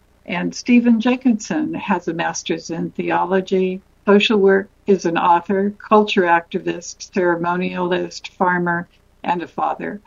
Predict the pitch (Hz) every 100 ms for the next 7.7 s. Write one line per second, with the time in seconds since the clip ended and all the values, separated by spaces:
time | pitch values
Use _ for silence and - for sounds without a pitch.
0 | - _ 208 214 254 262 269 247 220 202
1 | 202 202 208 262 220 208 190 196 196 160
2 | - 165 180 175 - 214 208 208 214 190
3 | - - 190 180 - 196 180 180 - 180
4 | 175 - 175 185 202 170 175 196 208 180
5 | 175 170 - 180 170 160 170 175 185 180
6 | 196 214 254 240 202 165 156 165 165 -
7 | 165 170 - - 214 254